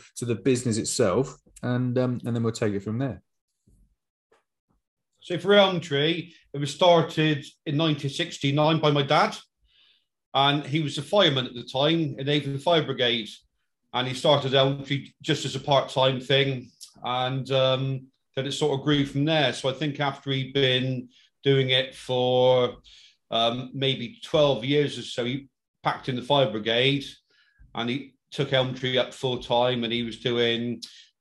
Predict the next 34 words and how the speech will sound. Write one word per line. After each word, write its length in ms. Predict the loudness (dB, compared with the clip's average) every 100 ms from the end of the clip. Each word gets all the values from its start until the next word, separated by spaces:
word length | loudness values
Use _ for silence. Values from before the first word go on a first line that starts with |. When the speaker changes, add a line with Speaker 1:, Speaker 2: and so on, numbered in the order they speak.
| _
Speaker 2:
quite 240 | 2 2
a 40 | 2
bit 200 | -2 -2
of 80 |
work 400 | 0 2 2 -2
for 280 | -14 -10 -8
one 220 | -4 -4
or 60 | -4
two 560 | -6 -4 -2 -2 -6 -10 -18 _ -4
large 360 | 0 0 0
clients 460 | -2 0 2 0 -6
in 100 | -6
the 160 | -2 0
area, 640 | 0 2 4 4 4 2 -8 _ _ -20 _ _
uh, 240 | -2 -2 -2
building 280 | -4 -4
houses, 540 | -2 0 0 0 -4 0
what 200 | -2 0
was 360 | 2 2 2
the 80 | -8 -12 _
forerunner 580 | 0 2 4 2 2 -2
to 500 | -4 -2 0 0 -4 -10 _ _ _ -20 -20 _ _
Taylor 300 | 2 4 4
Wimpey. 560 | 4 4 2 2 -2 -14 -4
Um, 600 | 0 0 0 -2 -4 -6 -12 _ _ _ -20 _ -20 -20 -20 _
and 560 | -2 0 2 0 -4 -10 -14 _ _ _ _ _
I 40 | -8
picked 200 | -6 -2
up 160 | -2 0
a 40 |
nice 540 | 2 2 2 -2 -6 -10 -4
one 140 | -2
or 60 | -2
two 340 | -2 -2 -2